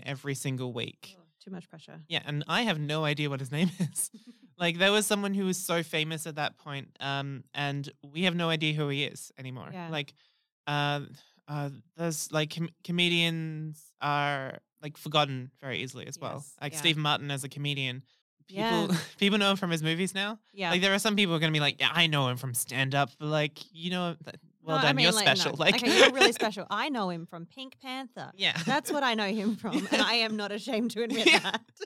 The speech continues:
Speaker 1: Like, yeah, like, that's, that's who he is. Like,
Speaker 2: Yeah.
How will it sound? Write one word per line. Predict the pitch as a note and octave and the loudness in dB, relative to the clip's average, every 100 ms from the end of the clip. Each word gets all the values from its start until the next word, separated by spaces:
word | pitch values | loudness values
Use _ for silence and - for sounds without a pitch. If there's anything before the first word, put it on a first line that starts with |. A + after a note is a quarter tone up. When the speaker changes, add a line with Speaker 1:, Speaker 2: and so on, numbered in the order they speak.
| - _ _ _ _ | -20 _ _ _ _
Speaker 1:
Like, | G#3 G3 D#3 - | -2 -2 -4 -12
yeah, | - B3 D#3+ | -2 4 4
like, | D#3 E3 - - _ _ _ _ - | 4 0 -2 -18 _ _ _ _ -2
that's, | F#3+ F#3+ - - | 0 0 -6 -2
that's | G3 F#3+ | -2 2
who | G#3+ | 2
he | G#3+ | 2
is. | E3 C3+ | 2 0
Like, | D3+ D3+ - | -2 -4 -8
Speaker 2:
Yeah. | G3 F3+ | -10 -10